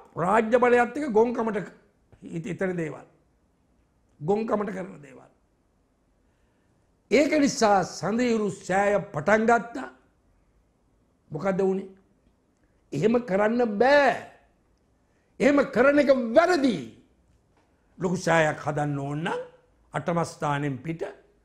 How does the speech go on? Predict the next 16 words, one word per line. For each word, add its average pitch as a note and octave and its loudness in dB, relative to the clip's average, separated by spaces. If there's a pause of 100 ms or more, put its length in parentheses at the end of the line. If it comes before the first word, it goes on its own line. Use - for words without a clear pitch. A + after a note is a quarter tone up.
(300)
අනුරාධපුර F3+ 0
දිස්ත්‍රික්කේ D#3+ -6
තියෙන E3 -4
ආසන D3 -6
හතක් C#3+ -12 (960)
මැද F3 0
වච්චියෙන් E3 -2
පටන් D#3+ -6
ගත්තම - -10 (960)
ඉවර F3 -2
වෙන්න D3+ -2
කැකිරාවෙන්, F3 -6 (460)
අතනින් D#3 -6
කලාවැව, F3+ -2 (680)
අතනින් D#3 -6
හොරෝපතාන, F3 -4